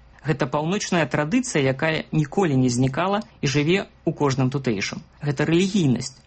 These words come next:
якая арганічна спалучае дзядоўскую веру і народнае хрысціянства.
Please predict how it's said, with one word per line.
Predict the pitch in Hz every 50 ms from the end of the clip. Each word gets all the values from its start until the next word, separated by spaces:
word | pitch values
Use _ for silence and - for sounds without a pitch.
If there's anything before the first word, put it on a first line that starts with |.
| _ _ _ -
якая | 135 123 - 131 131
арганічна | 135 - 151 147 131 139 147 170 185 - - 147 131
спалучае | - - 143 139 143 139 - - 151 143 131
дзядоўскую | 120 131 131 139 165 175 185 - - - 185 185
веру | 175 185 185 175 175 170 - - - - -
і | 147
народнае | 147 139 139 139 131 139 139 135
хрысціянства. | - 147 135 - - - 151 131 113 107 - - - 117